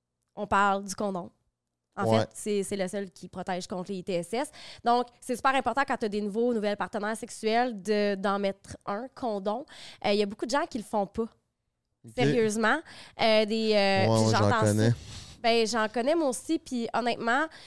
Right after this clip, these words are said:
Speaker 1: euh, mes, pour entendre mes amis qui sont actives sexuellement, qui sont célibataires,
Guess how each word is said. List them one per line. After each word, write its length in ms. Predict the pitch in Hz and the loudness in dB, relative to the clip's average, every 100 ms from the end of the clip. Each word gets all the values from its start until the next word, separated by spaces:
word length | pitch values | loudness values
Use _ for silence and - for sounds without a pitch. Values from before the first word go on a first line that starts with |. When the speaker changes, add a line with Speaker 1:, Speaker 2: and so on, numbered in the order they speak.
| - - | -20 -4
Speaker 1:
euh, 240 | 220 208 196 | 2 2 2
mes, 220 | 233 220 208 | 2 0 -2
pour 160 | - - | -4 0
entendre 320 | 220 214 285 | 0 0 2
mes 220 | 277 226 | 2 4
amis 380 | 233 220 233 269 | 2 2 -2 -6
qui 100 | - | -6
sont 140 | 233 | -4
actives 240 | 214 202 262 | -4 -4 -6
sexuellement, 560 | 254 220 226 208 220 | -8 -2 0 2 0
qui 60 | 247 | -2
sont 140 | 233 | -4
célibataires, 680 | 202 208 202 196 226 247 302 | -6 -2 0 0 0 0 0